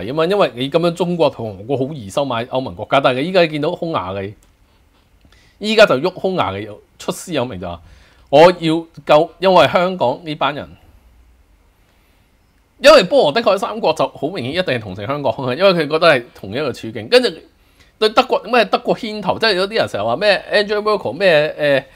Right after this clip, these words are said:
汽車耳啊，東德肥婆嗰啲，你唔好再講嘢。東德有理，德國有理由㗎，德國，德國個民意已經，民意好似你唔賣疫苗俾，呃，台灣，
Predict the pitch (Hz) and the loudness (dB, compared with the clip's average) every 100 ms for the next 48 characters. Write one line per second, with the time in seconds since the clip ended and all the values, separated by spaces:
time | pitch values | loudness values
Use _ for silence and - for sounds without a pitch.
0 | - - 180 175 196 190 156 165 156 190 | -6 -2 -2 0 -2 -2 2 2 2 -4
1 | 196 127 101 107 139 175 127 147 156 151 | -4 -4 -4 -2 -2 -2 -2 -4 -4 -6
2 | 131 135 139 _ - _ _ 262 277 262 | -6 -10 -12 _ -20 _ _ 2 2 0
3 | 180 131 175 135 165 - - - 254 190 | 2 2 2 -2 -4 -10 -8 -4 0 2
4 | 135 156 131 117 92 120 - 120 101 _ | 2 2 0 -2 -4 -8 -4 -6 -6 _
5 | _ _ _ 285 269 196 185 156 113 156 | _ _ _ 2 4 2 2 0 0 -6
6 | 165 208 233 226 - _ - 131 147 165 | -4 -4 -6 -10 -14 _ -4 -4 -2 -6
7 | 160 - _ - _ - 240 240 180 190 | -10 -14 _ -20 _ -2 0 0 -2 -2
8 | 120 120 127 127 120 98 87 - _ _ | -2 2 2 2 -6 -10 -12 -14 _ _
9 | _ _ _ _ _ _ _ _ 139 131 | _ _ _ _ _ _ _ _ -4 -2
10 | 165 185 185 165 - 110 107 104 104 - | 0 -4 -6 -10 -6 -2 0 -2 -6 -8
11 | 95 135 | 2 2